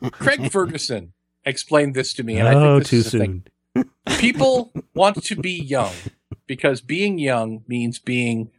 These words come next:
Speaker 2: awesome and desirable. But being young also means sometimes being rash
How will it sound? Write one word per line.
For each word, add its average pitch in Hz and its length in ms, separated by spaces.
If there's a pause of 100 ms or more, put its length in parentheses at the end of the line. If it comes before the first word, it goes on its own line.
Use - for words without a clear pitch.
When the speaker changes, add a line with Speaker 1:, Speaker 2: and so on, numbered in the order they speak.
(160)
Speaker 2:
awesome 120 440
and 101 100
desirable. 95 640 (280)
But 139 160
being 214 280
young 170 240
also 143 380
means 120 640 (120)
sometimes 202 640
being 170 280
rash 110 520